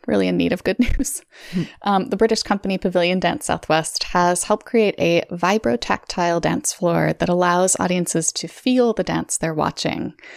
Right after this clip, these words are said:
Speaker 1: Um, it was initially conceived as a way to sort of bridge the gap between the live dance experience and the screen dance experience that we were limited to during shutdowns.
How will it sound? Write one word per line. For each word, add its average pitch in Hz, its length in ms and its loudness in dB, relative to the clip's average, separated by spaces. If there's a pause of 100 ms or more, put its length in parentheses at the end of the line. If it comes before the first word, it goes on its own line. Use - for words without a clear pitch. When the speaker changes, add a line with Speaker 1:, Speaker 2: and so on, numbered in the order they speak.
(320)
Speaker 1:
Um, 165 240 4
it - 80 0
was 190 120 0
initially 233 320 2
conceived 185 440 -2
as 170 100 0
a 175 80 -4
way 170 160 0
to 175 100 -2
sort 170 200 -2
of 160 80 -6 (240)
bridge 196 240 0
the - 80 0
gap 160 260 0
between 156 500 -2
the - 80 -4
live 170 240 2
dance 180 240 -2
experience 180 800 0
and 151 140 0
the 143 60 0
screen 220 340 2
dance 233 260 2
experience 226 580 2
that - 100 -2
we 160 100 0
were 160 100 0
limited 170 360 0
to 170 240 2
during 165 200 0
shutdowns. 214 760 0